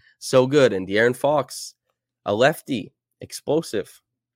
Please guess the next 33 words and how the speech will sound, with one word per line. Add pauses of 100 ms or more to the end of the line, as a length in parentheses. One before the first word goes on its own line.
(220)
That's,
I
fashion
myself
as
one
of
those,
<laughs>
you
know,
he,
he's
great
too. (280)
Sabonis, (440)
I (200)
love
Caitlin
Cooper's
work,
so
I
became
very
familiar
with
his
game, (480)
um, (300)
in,
in
Indiana.